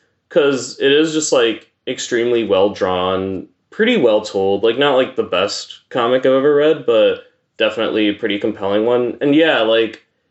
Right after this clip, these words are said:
I think the ambiguity factor makes it so much more of an interesting story experience than M. Night's need to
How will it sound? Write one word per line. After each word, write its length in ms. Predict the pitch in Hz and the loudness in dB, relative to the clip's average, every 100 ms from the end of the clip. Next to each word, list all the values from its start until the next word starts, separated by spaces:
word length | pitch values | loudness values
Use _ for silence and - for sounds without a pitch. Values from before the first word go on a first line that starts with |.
| _ _ _ _ _ _ - | _ _ _ _ _ _ -2
I 80 | 160 | 0
think 300 | 202 247 - | 0 0 0
the 180 | 190 123 | -2 0
ambiguity 640 | 127 123 95 101 104 101 | 0 -2 -4 0 0 -2
factor 760 | 98 92 87 - 98 95 92 - - | -4 -4 -4 -4 -4 -2 -6 -10 -4
makes 280 | 123 120 135 | -4 -2 2
it 380 | 120 110 107 - _ - | 4 4 0 -4 _ -14
so 260 | - 131 | -4 0
much 280 | 127 135 - | 2 0 -2
more 460 | 107 104 101 98 95 | 0 2 2 2 0
of 200 | 104 104 | 0 0
an 120 | 104 | 0
interesting 580 | 101 104 104 104 98 98 | -2 -4 -6 -4 -4 -6
story 420 | - 98 95 95 | -2 0 0 0
experience 760 | 95 - 92 92 92 92 - - | -4 -6 -2 0 2 0 -6 -2
than 540 | 107 98 95 95 95 - _ _ - | 0 2 0 -2 -6 -12 _ _ -4
M. 180 | 110 | 0
Night's 320 | 104 98 98 104 | 2 0 -2 -2
need 300 | 92 92 95 | 0 -2 -2
to 500 | 110 95 95 92 | 0 2 2 0